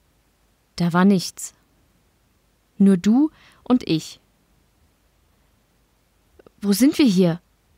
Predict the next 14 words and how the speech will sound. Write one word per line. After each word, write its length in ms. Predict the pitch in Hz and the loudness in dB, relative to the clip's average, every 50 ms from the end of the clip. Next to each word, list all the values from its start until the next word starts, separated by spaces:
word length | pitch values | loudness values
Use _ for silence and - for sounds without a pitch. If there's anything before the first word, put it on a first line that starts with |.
| _ _ _ _ _ _ _ | _ _ _ _ _ _ _
hast 240 | - - 165 - - | -14 -12 -10 -8 -6
du 40 | 165 | -6
gefragt. 560 | 165 156 - - 170 160 160 165 _ - - _ _ _ _ _ _ _ _ _ _ _ _ _ _ _ _ _ _ _ _ _ _ _ _ _ _ _ _ _ _ | -6 -8 -8 -8 -8 -8 -8 -10 _ -20 -20 _ _ _ _ _ _ _ _ _ _ _ _ _ _ _ _ _ _ _ _ _ _ _ _ _ _ _ _ _ _
Ist 160 | 240 202 - | -8 -4 -2
das 140 | 220 202 - | -2 0 0
hier 100 | 220 214 | 0 0
das 200 | 190 202 185 190 | 0 0 -2 0
Leben 340 | 208 202 214 240 240 262 240 | 0 0 0 2 2 2 2
nach 160 | 214 190 180 | 2 0 0
dem 180 | - 202 185 175 | -2 -2 -2 -2
Tod? 480 | - - 190 190 226 294 - - - _ _ _ _ _ _ _ _ _ _ _ _ _ _ _ _ _ _ _ _ _ _ _ _ _ _ _ _ _ _ _ _ _ _ _ _ _ _ _ _ _ _ | -2 -2 0 0 0 0 -2 -6 -12 _ _ _ _ _ _ _ _ _ _ _ _ _ _ _ _ _ _ _ _ _ _ _ _ _ _ _ _ _ _ _ _ _ _ _ _ _ _ _ _ _ _
Mehr 240 | 247 254 262 254 233 | 0 2 2 2 2
oder 220 | 233 226 226 220 | 0 0 0 0
weniger, 520 | 262 269 247 208 170 160 156 151 - 170 | 2 2 2 2 0 -2 -4 -8 -8 -10